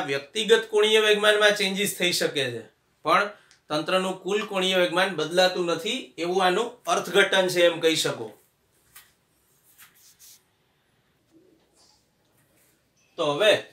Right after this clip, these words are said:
કણના કોણીય વેગમાનના સંરક્ષણના નિયમ પર આધારિત એક દાખલો હવે જોઈશું આપણે, ઉદાહરણ સાત પોઇન્ટ છ. દર્શાવો કે કોઈ બિંદુની સાપેક્ષે અચળ વેગથી ગતિ કરતા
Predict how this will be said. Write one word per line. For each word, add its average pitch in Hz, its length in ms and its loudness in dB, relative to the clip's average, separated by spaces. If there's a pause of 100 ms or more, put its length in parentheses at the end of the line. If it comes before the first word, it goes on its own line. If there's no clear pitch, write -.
(540)
કણના 190 360 6 (100)
કોણીય 196 320 4
વેગમાનના 196 560 0
સંરક્ષણના 190 680 -2
નિયમ 180 320 0
પર 185 140 2
આધારિત 170 440 -2 (440)
એક 165 120 -10 (100)
દાખલો 151 300 2 (120)
હવે 151 160 0 (280)
જોઈશું 139 360 -2
આપણે, 139 200 -2 (120)
ઉદાહરણ 156 400 0
સાત 139 200 -4
પોઇન્ટ 147 300 -8
છ. - 40 -6 (1000)
દર્શાવો 147 580 2
કે 214 160 0
કોઈ 202 220 2
બિંદુની 196 460 0
સાપેક્ષે 180 460 0 (120)
અચળ 185 320 0
વેગથી 175 340 -4
ગતિ 160 280 -2
કરતા 175 300 -2